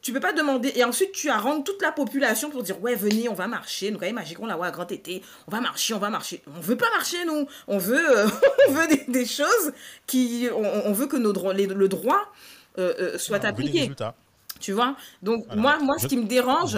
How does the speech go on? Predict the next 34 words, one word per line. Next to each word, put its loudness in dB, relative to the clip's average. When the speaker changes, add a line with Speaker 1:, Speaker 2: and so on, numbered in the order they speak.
Speaker 1:
euh, 0
euh, -2
c'est, 0
c'est, -2
euh, 0
c'est 0
ce, -4
c'est -2
ce -2
mélange 2
des -2
genres, -2
en -6
fait, -6
bah, -6
qui, -14
qui -12
se 2
transforme -4
en -4
brouillard -4
aujourd'hui -8
pour -8
le, -8
pour -8
le -6
citoyen -4
lam-, -4
lambda, -4
pour -10
le -8
salarié -4
ou -12
pour, -6